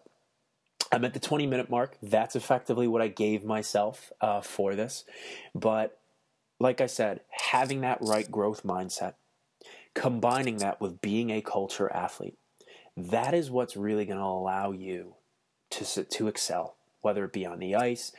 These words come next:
on the field, and on the court. So much time is dedicated to developing athleticism, and it should. You can't be successful without having those qualities, without being strong, without being fast, without being,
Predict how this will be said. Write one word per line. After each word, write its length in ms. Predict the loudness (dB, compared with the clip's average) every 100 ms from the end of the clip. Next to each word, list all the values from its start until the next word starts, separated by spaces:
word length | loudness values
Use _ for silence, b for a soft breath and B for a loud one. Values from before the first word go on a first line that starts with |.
| B B B
on 140 | -2 0
the 60 |
field, 480 | -4 -4 0 0 -2 -8 B B -6
and 140 | -2
on 120 | -2
the 80 | -4
court. 300 | -4 -4 -6 -8 _ _ _ _ _ _ _ -20 -10
So 380 | -2 0 2 2
much 360 | 0 -2 -2 -4
time 500 | -4 -2 -2 -6 -10 _ b b b b
is 140 | -4 2
dedicated 680 | 2 2 0 0 0 -4 -8 _
to 100 | -4
developing 580 | -2 2 2 2 0 -4
athleticism, 640 | -4 -2 -2 0 -2 -2 0
and 100 | -2
it 100 | 0
should. 320 | 2 0 0 -10 -4
You 180 | 0 0
can't 380 | 0 -2 -2 -2 -6 0
be 420 | 2 2 -2 -8 B B B
successful 640 | -4 -2 2 0 0 -2 0
without 420 | 0 0 0 0
having 460 | 2 2 2 0 0
those 200 | -2 0
qualities, 540 | 2 2 2 -2 -4
without 420 | -2 4 4 2
being 200 | -2 -2
strong, 440 | -2 -2 -2 -4 -2
without 320 | 2 2 2
being 200 | -6 -6
fast, 420 | -2 -2 -2 -2
without 320 | 2 2 2
being, 240 | 0 -2